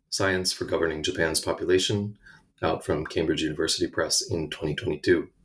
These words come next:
Homei's book examines the science and policy of population in Japan from the eighteen sixties to the nineteen sixties. As in other modern nation states and empires, population has been in Japan an index of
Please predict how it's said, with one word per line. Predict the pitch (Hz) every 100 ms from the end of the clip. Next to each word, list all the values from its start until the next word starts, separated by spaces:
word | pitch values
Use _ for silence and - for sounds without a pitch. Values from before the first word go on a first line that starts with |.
| _ _ _ _ _ _ _ - - - - - - - _ - _ _ _ _ -
Homei's | 123 120
book | 107 104 98
examines | - 98 104 92 90 90 -
the | 85
science | 78 90 92 90
and | 87
policy | 76 90 87 - 90
of | 85 82 -
population | 87 87 85 80 82
in | 76
Japan | - 104 104 95
from | 90 82
the | 80 - -
eighteen | 85 85 76
sixties | - - - 90 78 -
to | 87
the |
nineteen | 78 78 - 80
sixties. | - 82 - 80 - - - _ - _ - - - _ _ -
As | 117 113
in | 107
other | 117 107 101
modern | 87 80 82 78
nation | 82 87 85
states | - 82 80 - 82
and | 76 -
empires, | 98 95 85 80 82 - - _ _
population | 139 123 98 92 95 90
has | 92 87 85
been | - 85 80 85
in | 80
Japan | 76 - 95 92 92
an | 87 95
index | 113 95 90 -
of | 82